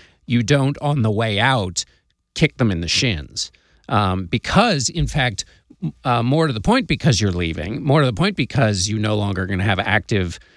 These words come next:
maybe as many troops there or as much of an active interventionist. You wanna leave on the best terms possible with the citizenry to hopefully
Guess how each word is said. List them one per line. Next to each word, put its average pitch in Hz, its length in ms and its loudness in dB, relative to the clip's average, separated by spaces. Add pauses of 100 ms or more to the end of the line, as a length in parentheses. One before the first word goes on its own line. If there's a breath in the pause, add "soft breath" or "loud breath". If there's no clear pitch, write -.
maybe 127 440 -2
as 92 100 -2
many 101 280 0
troops - 340 2
there 120 280 2
or 101 220 0
as 95 100 0
much 107 200 -2
of 95 80 -4
an 92 60 -4
active 95 360 0
interventionist. 92 800 0
You 139 120 4
wanna 131 260 0
leave 113 280 -2
on 98 120 -2
the 98 60 -4
best 104 240 0
terms 95 360 -2
possible 123 500 2
with 95 160 -6
the 110 80 -6
citizenry 101 720 0 (440 loud breath)
to 113 360 2 (320)
hopefully 113 600 0